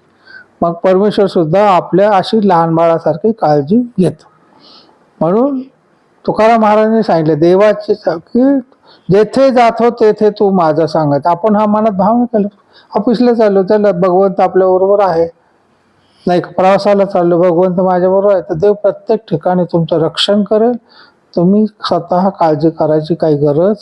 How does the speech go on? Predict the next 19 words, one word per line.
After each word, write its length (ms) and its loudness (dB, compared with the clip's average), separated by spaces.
नाही. 220 0
याला 260 2
समीपता 760 -2
मुक्ती 400 -2
असं 320 0
म्हणतात. 340 -4
आपण 300 -2
आज 200 0
इथं 240 -4
थांबूया. 460 2
उद्या 600 2
जे 140 2
का 300 0
रंजले 520 2
गांजले 760 0
या 500 2
अभंगावर 460 2
प्रवचन 560 -2
होईल. 300 0